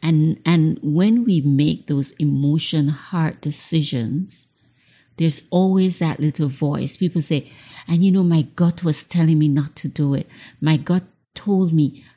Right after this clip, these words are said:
not to trust that person. My gut told me not to take that job. My gut told me not to go to that place. My gut told me not to marry that person. My gut told me I should not do this."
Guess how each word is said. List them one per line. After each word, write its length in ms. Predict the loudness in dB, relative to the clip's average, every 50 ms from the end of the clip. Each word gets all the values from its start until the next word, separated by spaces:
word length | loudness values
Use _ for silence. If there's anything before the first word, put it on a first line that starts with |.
| _ 0
not 380 | 2 2 4 2 2 -2 -2
to 100 | -6 -6
trust 460 | -4 -4 -6 -4 -4 -4 -4 -4 -6
that 220 | -6 -8 -8 -8 _
person. 500 | -8 -6 -6 -4 -6 -6 -6 -6 -6 -6 -8 -16 -20 -20 -12 -2
My 160 | 0 0 0
gut 400 | 0 0 0 0 0 0 -2 -8
told 340 | -16 -2 0 2 2 4 4
me 280 | 2 2 0 -2 -8 -20 -20 _ -2
not 280 | 0 0 0 0 -2 -6
to 100 | -10 -10
take 440 | -10 -8 -4 -2 -2 -2 -2 -4 -14
that 220 | -18 -18 -18 _
job. 340 | -10 -8 -6 -6 -6 -8 -12 _ -20 -20 -20 _ -4
My 200 | 0 2 2 2
gut 400 | 0 0 0 0 0 0 -2 -8
told 400 | -16 -10 -2 0 2 2 4 4
me 260 | 4 2 0 -2 -14 -20 _ -2
not 360 | 0 2 2 2 0 -4 -4
to 100 | -4 -4
go 320 | -4 -2 -4 -2 0 0
to 180 | -2 -2 -4 -6
that 280 | -4 -4 -6 -6 -10 _
place. 400 | -16 -12 -10 -8 -8 -10 -12 -14 -18 -20 -20 _ _ -2
My 180 | 0 2 2
gut 420 | 2 0 0 0 0 0 -2 -6 -18
told 460 | -16 -6 -2 0 2 2 2 2 2
me 300 | 2 0 0 -4 -14 -20 -20 _ -2
not 260 | 0 0 0 0 -2 -4
to 120 | -2 0
marry 500 | 2 2 2 2 2 2 0 0 0 -2 -4
that 220 | -6 -8 -14 -16
person. 600 | _ -16 -12 -10 -10 -8 -8 -8 -6 -6 -6 -6 -8 -18 -20 -20 _ -4
My 200 | 0 0 2 0
gut 360 | 2 2 0 0 0 -4 _ -20
told 480 | -20 -14 -4 0 2 4 4 4 4 2
me 240 | 0 0 -2 -6 -20 -20 _ -6
I 80 | -6
should 320 | -4 -4 -4 -4 -2 0 2
not 400 | 2 2 2 0 -2 -4 -4 0
do 240 | 2 2 2 2
this." 320 | 0 -2 -6 -8 -10 -12